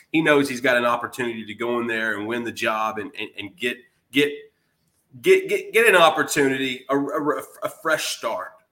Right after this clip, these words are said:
is, is really what, it's kinda like with A D Mitchell. You know, Hudson's accomplished what he has. Now he needs, he just needs that fresh start.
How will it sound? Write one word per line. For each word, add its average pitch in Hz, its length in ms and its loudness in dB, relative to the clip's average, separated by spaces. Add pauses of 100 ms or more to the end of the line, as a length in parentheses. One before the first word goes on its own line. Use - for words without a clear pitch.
(160)
is, 127 140 -2
is 123 260 -6
really 123 180 -2
what, 120 160 -4
it's 185 140 0
kinda 220 180 2
like 202 160 2
with 185 160 -2
A 175 140 0
D 180 120 -6
Mitchell. 170 440 -6 (260)
You 123 100 -6
know, 127 140 -2
Hudson's 165 460 -2
accomplished 147 480 -4
what 127 140 -4
he 127 80 -4
has. 139 420 0
Now 143 220 -2
he 160 80 0
needs, 147 220 -2
he 127 100 -14
just 139 180 -8
needs 143 180 -4
that 110 160 -10
fresh 131 240 -4
start. 147 380 -2